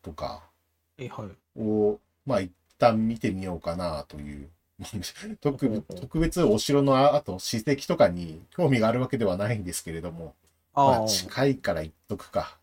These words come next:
Speaker 1: とか。<laughs>
Speaker 2: あー。
Speaker 1: あとは、まあ、あの、結構その友人が、なんですか、食品関係というか、まあ、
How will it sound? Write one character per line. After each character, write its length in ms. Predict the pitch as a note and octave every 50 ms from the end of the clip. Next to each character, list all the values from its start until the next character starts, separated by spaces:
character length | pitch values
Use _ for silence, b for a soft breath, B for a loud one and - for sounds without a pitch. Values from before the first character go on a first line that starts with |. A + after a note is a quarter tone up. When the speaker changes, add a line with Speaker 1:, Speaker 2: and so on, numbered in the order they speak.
| _
Speaker 1:
と 120 | - - C3+
か。 220 | - - - - _
<laughs> 1200 | - - - _ _ - C#4+ C4+ A#3 - - - - - - D#3+ - - C3 - _ _ - -
Speaker 2:
あ 60 | B2+ A#2+ A#2 A#2 A#2 A2+ A2 G#2+ G#2+ G#2+ G#2+ G#2 F#2+ G#2 F#2+ F#2+
ー。 40 | D3
Speaker 1:
あ 20 |
と 180 | - D3 A#2 G#2+
は、 520 | G#2+ G2+ G2 F#2 F2+ F2 F#2 F2+ - - - _ _ _ _ _ _ _ _ _ _ _ _ _ _
ま 100 | - E3 D3 A#2
あ、 40 | G2+
あ 40 |
の、 420 | F#2+ G2 F#2+ F#2 F#2 F#2 F#2 F2+ F2+ _ _ -
結 140 | G#3 G3+ -
構 100 | - F2+
そ 140 | - - G2+
の 100 | G2 G#2+
友 180 | B2+ D3 D3+
人 580 | D3 D3 D#3 D#3 D#3 D#3 D#3 D3+ D3+ D3+ D3 C#3+
が、 280 | C#3+ C#3 C3 B2 B2 - _ _ _ _ _ _ _ _ _ _ _ _ _ _
な 160 | F2 F2 F2
ん 40 | E2
で 40 | D#2
す 60 | -
か、 60 | -
食 300 | - - - - - -
品 280 | - - - A3 G#3+ G#3
関 240 | G#3+ G#3+ G#3+ G#3 F3+
係 160 | - F#2 E2+
と 80 | - D#2+
い 40 |
う 40 | D#2+
か、 140 | D#2+ - D#2
ま 280 | F#2+ A2 G2 D2+ C#2+
あ、 60 | D2